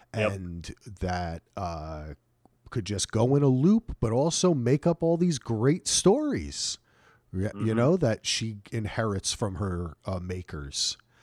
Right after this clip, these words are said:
Speaker 2: So, um, I mean, after all, this is just a story about a guy who liked inventing stories, isn't it?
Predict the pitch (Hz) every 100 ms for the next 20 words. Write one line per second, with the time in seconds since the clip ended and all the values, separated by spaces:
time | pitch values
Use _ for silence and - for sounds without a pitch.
0 | _ - - - _ - - 143 131 127
1 | 123 120 117 113 _ - 131 120 120 117
2 | 113 117 120 110 - 117 131 143 170 -
3 | 156 226 139 104 127 123 - 135 - 120
4 | 107 - 127 117 131 123 117 113 95 107
5 | 117 110 101 104 117 117 95 101 113 131
6 | - - 110 80 73 69 - 101 147 147